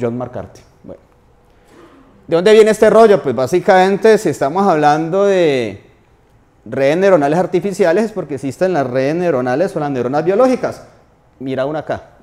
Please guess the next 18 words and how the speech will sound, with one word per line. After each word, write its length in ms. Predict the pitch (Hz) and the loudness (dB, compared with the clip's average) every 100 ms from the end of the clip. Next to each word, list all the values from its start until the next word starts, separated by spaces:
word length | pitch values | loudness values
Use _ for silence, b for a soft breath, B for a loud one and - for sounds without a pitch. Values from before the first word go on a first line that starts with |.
| - | -20
básicamente 440 | 107 143 147 135 | -16 -10 -8 -6
es 100 | 151 | -8
una 140 | 147 147 | -8 -6
neurona 320 | 139 110 135 | -6 -4 -4
biológica. 480 | 127 117 127 110 - b b b b b _ _ b b b _ | -4 -4 -6 -10 -20 b b b b b _ _ b b b _
Eso 240 | 151 196 | -6 -2
es 40 | 269 | 2
interesante 580 | 240 190 202 233 220 | 4 4 6 4 4
porque 320 | 165 180 147 175 | 2 0 0 0
hasta 340 | 160 175 156 | 0 0 -2
pri-, 240 | 165 135 - - | -4 -6 -10 -10
hasta 240 | 147 165 | -6 -4
finales 580 | 165 160 185 208 208 196 | -2 -2 0 2 2 2
del 240 | 180 151 127 | 0 -2 -2
siglo 400 | 160 156 180 185 | -4 0 2 4
veinte, 520 | 175 175 170 185 190 - _ _ _ _ _ _ | 4 2 -4 -6 -8 -20 _ _ _ _ _ _
principios 480 | 127 120 156 170 165 | -14 -6 -6 -6 -6
quizás, 500 | 175 185 160 196 | -4 0 0 -2